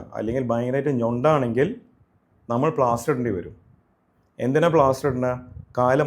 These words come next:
മൊത്തമായിട്ട് അനങ്ങാതിരിക്കാനാ. അത് ത്രീ വീക്സ് വേണം. ഒരു മുറിവ്, അതായത് എല്ലിൻ്റെ ഇടയിൽ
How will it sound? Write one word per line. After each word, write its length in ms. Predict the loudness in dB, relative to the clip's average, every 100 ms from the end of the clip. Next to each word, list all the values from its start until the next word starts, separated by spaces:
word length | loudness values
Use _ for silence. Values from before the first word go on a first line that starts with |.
| 0
മൊത്തമായിട്ട് 420 | 0 2 4 4
അനങ്ങാതിരിക്കാനാ. 680 | 2 -2 -2 -2 -4 -4 -6 -16 -20 _ _ _ _ _ _ _ _ _ _ 0
അത് 160 | 2 2 0 -2
ത്രീ 160 | 0 2 2
വീക്സ് 220 | 2 0
വേണം. 240 | 0 -2 -10 -20 _ _ _ _ _ _ _ _ _ _ _ _ -2
ഒരു 120 | 0 4
മുറിവ്, 320 | 4 6 6 6 6
അതായത് 300 | 6 6 6 4
എല്ലിൻ്റെ 420 | 2 2 2 8 8
ഇടയിൽ 280 | 8 6